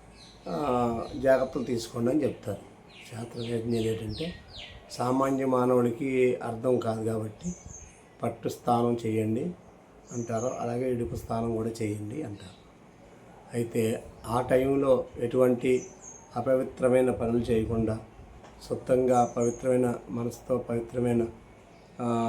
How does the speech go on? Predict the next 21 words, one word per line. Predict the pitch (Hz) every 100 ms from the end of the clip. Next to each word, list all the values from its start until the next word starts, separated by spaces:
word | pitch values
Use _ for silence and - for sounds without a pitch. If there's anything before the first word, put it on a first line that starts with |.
| 113 113 110 113 113 - - - -
గురువు | 123 127 143
ఉంటే | 135 120 131 127 117
గురువు | 120 123
దగ్గర | 123 123
ఉపదేశం | 120 107 120 113 120
తీసుకుని, | 117 113 127 139
గురు | 117 117
మంత్రం | 117 113 120
జపించుకుంటూ | 117 110 113 - 117 104 156 175 - - - - -
సాధన | - 117 120 123
చేసే | 120 117 123
వాళ్ళకి | 120 120 120 110 110 - - -
సాధన | - 120 127 131
రెట్టింపు | 120 110 131 120
అవుతుంది. | 104 104 - - - - - - - - - - -
సాధన | 120 127
చేసే | 131 120 107 117
వాళ్ళకి | 120 120 139 170 - - - - -
సాధన | 117 131 143 131
రెట్టింపు | 117 - 123 117
అవుద్ది, | 113 95